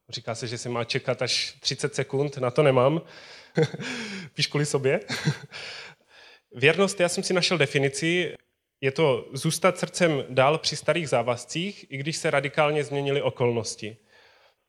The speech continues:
Trošku bych to ještě vysvětlil. Určitě to, co jste říkali,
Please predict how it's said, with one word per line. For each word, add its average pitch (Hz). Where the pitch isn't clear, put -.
Trošku 139
bych 165
to -
ještě 165
vysvětlil. 170
Určitě 156
to, 165
co 165
jste -
říkali, 151